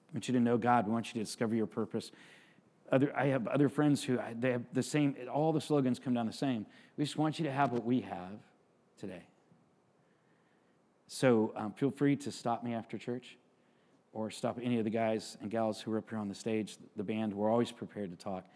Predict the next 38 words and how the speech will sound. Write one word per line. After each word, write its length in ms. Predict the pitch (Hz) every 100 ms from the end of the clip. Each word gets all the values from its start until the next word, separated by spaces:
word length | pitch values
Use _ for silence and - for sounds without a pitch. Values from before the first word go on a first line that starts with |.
| - - - -
We 120 | 160
would 100 | 190
actually 260 | 170 - 131
really 240 | 135 127
love 200 | 120 113
to 80 | 117
just 240 | 104 107 110
listen 320 | 110 - 107
to 140 | -
you 100 | 98
and 120 | 95
where 120 | 95 104
you're 140 | 104
at 160 | 101 101
in 100 | 90
your 100 | 87
journey. 400 | 101 95 87 92
I 80 | 107
just 160 | 107 -
wanna 140 | 123
say 220 | - 117
to 160 | 110 107
you, 80 | 98
you're 100 | 95
not 340 | 101 101 95 - _ _ _ _ _ -
alone. 280 | 98 101 95
You're 100 | 117
never, 500 | 117 120 101 110 92 -
you're 160 | 117 117
never 240 | 131 120
alone. 340 | 110 98 92 92 -
I, 100 | 113 - -
I 100 | 123
felt 320 | 143 131 -
a 80 | 113
lot 200 | 117 113
alone, 340 | 110 113 110
but 100 | 107